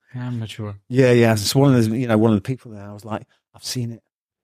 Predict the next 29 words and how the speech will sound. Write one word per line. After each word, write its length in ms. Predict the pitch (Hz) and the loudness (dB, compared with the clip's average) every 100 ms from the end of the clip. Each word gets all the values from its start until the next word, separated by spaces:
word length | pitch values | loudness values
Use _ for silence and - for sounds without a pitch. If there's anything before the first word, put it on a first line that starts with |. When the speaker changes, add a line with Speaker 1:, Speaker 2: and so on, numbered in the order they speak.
| _ 117 | _ -20
Speaker 1:
Mm-hmm. 360 | 113 - 131 | -20 -18 -18
Speaker 2:
I've 100 | 113 | -14
seen 400 | - - 147 139 | -12 -4 0 2
it. 80 | 131 | 2
I 120 | - 131 | -2 -2
know 440 | 135 160 160 156 | 2 4 6 4
what 240 | 135 160 | 4 2
it's 200 | 160 143 | 0 -2
all 180 | 175 170 | -2 0
about. 380 | 160 185 165 147 | 0 2 2 0
I've 80 | 147 | -4
seen 340 | - 196 185 | -4 -2 -2
it." 140 | 190 170 | -4 -4
It's, 280 | 190 - | -6 -8
no, 220 | - 175 202 | -6 0 2
no, 160 | 196 | 2
no. 80 | 185 | 0
And 380 | - - - - | -4 -10 -18 -12
he's 120 | 156 | -2
like, 240 | 160 127 | 2 2
and 120 | 98 147 | 2 2
I 40 | |
went 280 | 143 160 131 | 2 2 0
back 160 | 175 - | -4 -2
to 100 | 147 | -2
my 140 | 120 | 0
accommodation, 600 | - 123 104 147 - 127 | -2 -2 -4 -8 -12 -16
but 100 | |
I 60 | 104 | -8